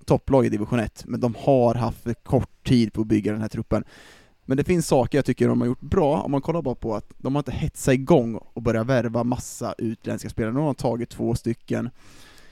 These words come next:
Jag tycker man, det finns potential att man kan plocka in några spelare under säsongen, vilket jag tycker man gör sunt. Istället för att köra på nu så är plånboken tom i jul när man ser vilka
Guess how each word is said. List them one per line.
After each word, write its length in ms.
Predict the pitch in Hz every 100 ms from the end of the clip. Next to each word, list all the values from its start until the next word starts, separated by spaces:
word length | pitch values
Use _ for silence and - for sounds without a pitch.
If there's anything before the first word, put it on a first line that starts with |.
| - -
Jag 120 | -
tycker 260 | 127 - 131
man, 260 | 127 123 - - - - - - - -
det 100 | -
finns 480 | - - 165 160 -
potential 640 | - - 131 123 139 139
att 80 | 120
man 100 | 117
kan 160 | - -
plocka 240 | 147 -
in 240 | - 147 143
några 260 | 127 120
spelare 320 | - 120 117
under 140 | 117 117
säsongen, 480 | 113 131 131 127 117
vilket 180 | 113
jag 100 | 120
tycker 200 | 113 110
man 120 | 113 107
gör 80 |
sunt. 440 | 104 - 156 170 139
Istället 280 | 127 113 -
för 80 |
att 220 | 117 - _ -
köra 280 | 117 110
på 200 | 107 113
nu 280 | 110 147 156
så 220 | 131 120
är 420 | - 110 113 110 - - - - - -
plånboken 480 | 131 117 107 120 113
tom 440 | - 156 135 117 117
i 100 | -
jul 360 | 113 147 117 110
när 80 | 117
man 140 | 113
ser 340 | - 143 135
vilka 320 | 117 113 113